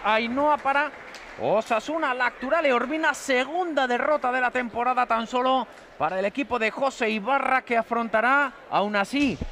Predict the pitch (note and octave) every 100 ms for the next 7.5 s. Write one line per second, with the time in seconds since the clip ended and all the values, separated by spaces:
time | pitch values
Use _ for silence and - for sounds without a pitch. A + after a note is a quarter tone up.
0 | - D#3+ F#3+ G#3 G3+ - - G3 A3 A#3+
1 | A3 A3+ C#4+ C4+ C#4 C4 - - - A#2
2 | E3 F#3 G3+ A3 C4 A#3 A#3+ A#3+ B3 A3
3 | A#3+ C4 A3 - - A3 G#3+ G3+ F#3+ G3+
4 | B3 C4 C#4 C#4 - G3 A3+ B3 A3+ A#3
5 | A#3+ A3+ - A3 G#3 A3+ B3 D4 A#3 F#3+
6 | G3 B3 A3 G3 F#3 - - A#3+ A#3+ -
7 | B3 A#3 B3+ D4+